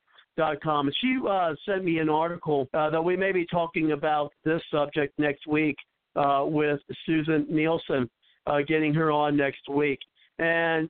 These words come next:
so she sent me the letter, and I'm gonna read this tonight while we're waiting for our guest, uh, to come on, because this could be, uh, a good, uh, precursor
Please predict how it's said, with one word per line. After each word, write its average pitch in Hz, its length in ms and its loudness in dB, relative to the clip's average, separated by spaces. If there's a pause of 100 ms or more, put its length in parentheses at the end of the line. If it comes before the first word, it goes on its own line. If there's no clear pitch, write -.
so 185 100 -2
she 185 180 -4
sent 233 180 -2
me 214 60 2
the 202 120 0
letter, 175 480 2 (320)
and 170 80 2
I'm 175 80 2
gonna 160 160 2
read 160 240 2
this 151 160 -2
tonight 147 240 0
while 143 140 2
we're 143 60 2
waiting 147 380 0
for 147 280 0
our 135 260 0
guest, 147 400 -4 (420)
uh, 143 200 0
to 139 180 -4
come 151 260 0
on, 147 380 0 (340)
because 147 340 -2
this 151 180 0
could 147 160 -2
be, 143 360 2
uh, 131 260 2
a 151 60 0
good, 151 220 0 (100)
uh, 139 220 2
precursor 151 720 0